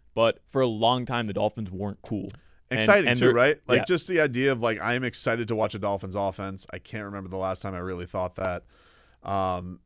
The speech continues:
Speaker 2: Tyreek Hill, I think, is a big reason for it. Tyreek Hill is, like, he's like the Dolphins,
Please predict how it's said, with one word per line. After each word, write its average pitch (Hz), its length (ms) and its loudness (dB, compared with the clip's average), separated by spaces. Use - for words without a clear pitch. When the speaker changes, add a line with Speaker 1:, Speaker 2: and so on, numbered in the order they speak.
Speaker 2:
Tyreek 123 320 2
Hill, 117 120 -2
I 101 60 -2
think, 98 100 -6
is 95 60 -6
a 92 60 -8
big 90 240 -6
reason 92 260 -6
for 107 180 -6
it. 95 60 -10
Tyreek 202 300 4
Hill 139 180 6
is, 107 140 -2
like, 107 420 -2
he's 123 180 -2
like 143 180 4
the 123 80 -6
Dolphins, 104 720 0